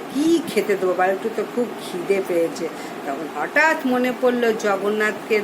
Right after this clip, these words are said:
তো যে ভোগটা নিবেদন করবো ভেবেছিলেন, সেটাই বালককে খেতে দিল।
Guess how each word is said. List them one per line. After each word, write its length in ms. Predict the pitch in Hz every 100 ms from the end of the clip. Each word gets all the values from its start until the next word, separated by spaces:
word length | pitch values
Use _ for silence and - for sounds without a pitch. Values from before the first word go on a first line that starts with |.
| 220
তো 180 | 208 202 - - -
যে 240 | - 214 214 202
ভোগটা 340 | 190 190 208
নিবেদন 480 | 202 202 190 196 196 196
করবো 240 | 190 180
ভেবেছিলেন, 440 | 196 190 180 196 226
সেটাই 580 | 220 233 - 151 170 175
বালককে 540 | 180 139 143 147 - - -
খেতে 280 | 156 - 151
দিল। 260 | 143 143